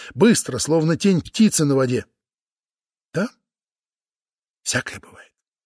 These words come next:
У Дина Горри миллион младших братьев и сестёр, поэтому его родителям плевать, где он. Сейчас он наверняка уже на пляже, только и ждёт, чтобы воспользоваться первым же шансом. "Мам, мне пора!"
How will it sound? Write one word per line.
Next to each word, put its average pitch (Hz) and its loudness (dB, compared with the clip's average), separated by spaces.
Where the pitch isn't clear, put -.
У 117 -4
Дина 226 6
Горри 214 4
миллион 190 2
младших 180 0
братьев 160 -4
и 151 -2
сестёр, 170 -2
поэтому 165 0
его 170 2
родителям 165 0
плевать, 151 2
где 147 0
он. 104 -2
Сейчас 170 2
он 143 2
наверняка 147 4
уже 127 0
на 131 -2
пляже, 139 0
только 147 -4
и 180 2
ждёт, 156 4
чтобы 120 -6
воспользоваться 139 0
первым 156 2
же 131 -2
шансом. 147 0
"Мам, 135 0
мне 127 -2
пора!" 175 4